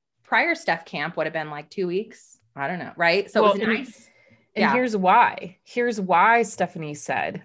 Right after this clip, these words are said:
Speaker 2: "I'm gonna give myself three months," because I said, "Look at your calendar. What are you doing for the next three months?
Speaker 1: Right.
Speaker 2: What is the margin in your life?"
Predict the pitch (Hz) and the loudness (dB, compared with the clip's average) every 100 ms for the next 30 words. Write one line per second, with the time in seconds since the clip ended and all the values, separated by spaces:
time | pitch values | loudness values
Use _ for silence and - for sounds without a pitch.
0 | - 175 165 156 160 147 147 156 143 - | -6 -4 -4 -6 -6 -6 -8 -6 -8 -8
1 | 160 143 135 - - - 170 170 170 - | -12 -10 -12 -14 -16 -10 -4 -4 -4 0
2 | 220 160 170 185 202 226 214 - 175 165 | 0 -2 -6 -4 -2 0 -2 -2 -4 -4
3 | - 190 214 180 143 113 - 180 190 214 | -2 -2 0 -2 -4 -10 -12 -2 0 0
4 | 226 165 156 185 233 214 180 - 170 175 | 0 -4 -2 -2 0 -2 -4 -6 -4 -4
5 | 175 180 - 185 185 175 214 196 - 170 | -4 -6 -10 -6 -4 -2 -4 -6 -10 -12
6 | 151 156 208 220 202 190 175 170 226 220 | -6 -2 0 0 -2 -2 0 0 0 -2
7 | 190 170 165 165 165 220 214 | -6 -6 -8 -6 -2 -2 -4